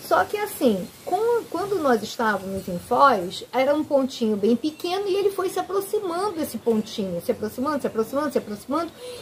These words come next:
e ficou, digamos assim, hum, relativamente grande,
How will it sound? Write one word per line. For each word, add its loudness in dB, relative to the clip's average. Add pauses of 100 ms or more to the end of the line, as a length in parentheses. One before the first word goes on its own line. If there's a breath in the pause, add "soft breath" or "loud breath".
e 0
ficou, 4
digamos -2
assim, -4 (400 loud breath)
hum, 0
relativamente 2 (360)
grande, 2